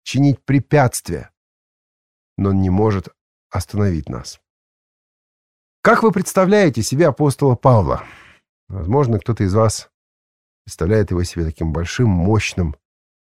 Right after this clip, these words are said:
сильным. Если читать его послание,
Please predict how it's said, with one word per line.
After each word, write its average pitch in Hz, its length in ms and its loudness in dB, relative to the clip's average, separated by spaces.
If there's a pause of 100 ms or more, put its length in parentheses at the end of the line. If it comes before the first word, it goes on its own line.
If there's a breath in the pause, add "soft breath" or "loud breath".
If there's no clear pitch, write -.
(340)
сильным. 92 760 0 (1000)
Если 95 300 -2
читать 95 320 -4
его 92 100 -2
послание, 185 560 0